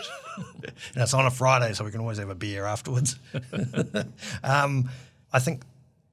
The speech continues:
something that we've talked about with other players in the sector, this new aviation tech sector, is, you know, we've been hurt with not protecting our I P, uh, before. And, you know, it was a large O E M that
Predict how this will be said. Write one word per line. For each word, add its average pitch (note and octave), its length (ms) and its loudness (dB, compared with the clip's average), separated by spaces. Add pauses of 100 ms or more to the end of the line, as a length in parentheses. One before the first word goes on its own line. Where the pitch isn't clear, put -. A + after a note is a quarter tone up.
(120)
something C#3 340 0
that A#2+ 220 -2
we've G#2 240 -8
talked - 260 -6
about G#2 340 -8
with A#2+ 220 -6
other A2+ 180 2
players G#2 360 0
in G#2+ 80 -2
the G2+ 80 -4
sector, G#2 500 -4 (420)
this - 360 -10 (100)
new G#2 300 -4 (120)
aviation G#2+ 520 -2
tech B2 220 -10
sector, A#2 400 -4
is, G2+ 240 -4 (680)
you C4+ 100 -4
know, C3+ 80 6
we've B2 240 6
been G#2+ 160 2
hurt A2 300 2 (920)
with G#2+ 420 -4
not - 180 -6
protecting A#2 320 0
our G#2+ 180 6
I G#2+ 100 4
P, B2+ 260 -2 (560)
uh, G#2 280 4
before. B2+ 380 -4 (520)
And, F#2 640 -4
you F2+ 80 -8
know, F2+ 100 -8
it - 60 -12
was F#2+ 180 -8
a F#2+ 60 -4
large F2+ 320 -6
O F#2 160 -4
E F#2 120 -6
M G#2 140 -4
that F2+ 160 -8